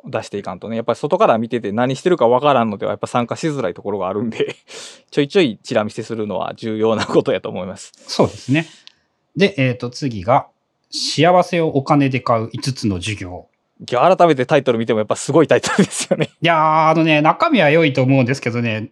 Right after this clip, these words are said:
Speaker 2: 日本の翻訳が良くないというかね、タイトルだったり、えっと、その参考文献が全部削られているところだったり、その、正直、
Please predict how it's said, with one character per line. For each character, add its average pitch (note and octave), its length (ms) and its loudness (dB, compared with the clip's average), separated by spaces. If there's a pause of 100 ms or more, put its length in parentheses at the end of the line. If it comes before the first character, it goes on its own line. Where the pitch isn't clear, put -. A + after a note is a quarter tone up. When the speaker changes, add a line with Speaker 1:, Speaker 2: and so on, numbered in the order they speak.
(120)
Speaker 2:
日 D3+ 160 8
本 A#3+ 580 4
の G#3+ 180 4
翻 A3+ 320 2
訳 A3+ 260 -2 (340)
が F3 260 2
良 F#3 140 4
く E3 120 2
な B2 120 6
い G#2 80 -4
と - 80 -10
い G2+ 100 -6
う G2+ 80 -8
か G2+ 120 -6
ね、 G#2 100 -4
タ - 180 0
イ A3 100 -4
ト C#3 120 2
ル A2 300 -2
だ A#2 120 4
っ C#3 140 -6
た G2+ 100 -2
り、 C#3+ 280 -2 (420)
え B2+ 80 4
っ A#2+ 100 -2
と、 A2 440 -2
そ - 200 -6
の A#2 240 -6
参 F3+ 220 -2
考 F#3 120 -2
文 F3 140 0
献 C3+ 120 -2
が A#2+ 100 0
全 D3+ 160 2
部 C3 100 -2
削 C3+ 220 0
ら D#3+ 100 4
れ C#3+ 80 -2
て - 80 -10
い A2+ 60 -6
る A#2+ 80 -4
と B2+ 80 -4
こ C3+ 140 -2
ろ B2 60 2
だ A2 120 -6
っ - 60 -12
た G#2+ 120 -4
り、 C3+ 280 0 (360)
そ - 200 0
の、 B2 580 2
正 A3+ 220 4
直、 G#3+ 460 -2